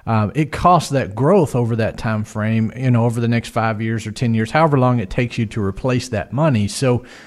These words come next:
um, I would get a loan of some sort. Even if it's at your house, you may can even do some type of home equity loan or something like that. There's a lot of different options that are out there. The home equity loan would give you a tax deduction.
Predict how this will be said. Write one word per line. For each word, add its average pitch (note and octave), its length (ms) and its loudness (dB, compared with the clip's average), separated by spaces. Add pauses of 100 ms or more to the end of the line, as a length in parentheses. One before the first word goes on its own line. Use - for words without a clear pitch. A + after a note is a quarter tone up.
(160)
um, B2 340 -2
I E3 140 2
would F3+ 240 6
get C3+ 240 6
a A#2 60 6
loan G#2+ 380 2
of G2 120 -4
some B2 240 -2
sort. A2 400 0
Even B2+ 240 0
if D#3 180 0
it's F3+ 140 0
at G3+ 220 4
your C#3 120 4
house, E3 400 0
you C#3 80 2
may C3+ 200 2
can B2 160 0
even B2 320 2
do B2+ 240 4
some A#2+ 220 -4
type A#2 300 -6
of A2+ 160 -4 (340)
home B2+ 260 4
equity B2+ 340 4
loan C3 400 4
or B2+ 140 2
something G3 440 4
like G#2 260 0
that. B2 240 0
There's D#3 180 4
a C3+ 60 2
lot C#3+ 280 4
of C#3 100 0
different B2+ 320 2
options A2 420 -2
that A#2 160 0
are G2+ 100 0
out B2 240 2
there. A#2+ 180 2
The A2+ 140 -2
home A#2+ 220 2
equity B2 340 2
loan A#2 240 0
would A2 160 -4
give B2 180 -2
you B2+ 80 0
a A#2+ 40 -2
tax A#2+ 340 -4
deduction. A#2+ 560 -2